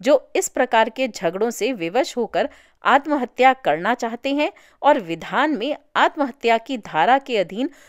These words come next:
कुछ अवस्थाओं में छूट दे दी जाए कि ऐसी विवशताओं की परिस्थिति में आत्महत्या अपराध नहीं है, क्योंकि मैं तो ये समझता हूँ कि विचारों और कार्यों की स्वतंत्रता के इस जमाने में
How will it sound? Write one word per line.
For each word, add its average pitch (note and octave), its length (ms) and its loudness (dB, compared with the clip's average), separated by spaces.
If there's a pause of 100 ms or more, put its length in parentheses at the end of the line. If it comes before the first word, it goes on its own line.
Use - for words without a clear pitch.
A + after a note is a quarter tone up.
(200)
कुछ E4+ 180 0
अवस्थाओं A3 720 0
में A3 220 -6 (100)
छूट C#4+ 360 -4
दे G3+ 200 -4
दी G3 160 -10
जाए E3+ 280 0 (360)
कि E4 140 0 (160)
ऐसी F3 340 2
विवशताओं C4 580 0
की B3+ 160 -6
परिस्थिति G3+ 640 -2
में G3+ 180 -4 (340)
आत्महत्या D4+ 800 0
अपराध G#3+ 380 2
नहीं A#3+ 380 -4
है, E3+ 200 -4 (400)
क्योंकि C#4+ 300 0
मैं G3 360 -4
तो G4 160 0
ये A#3+ 280 -2
समझता A3+ 480 -6
हूँ G3 240 -6 (320)
कि C4 80 -2
विचारों F3 580 0 (140)
और G4 280 0
कार्यों G3 380 -2
की E4 140 -6
स्वतंत्रता A3+ 760 0
के D4 260 -8 (120)
इस C4+ 180 -2
जमाने F#3 420 -2
में G#3+ 200 -6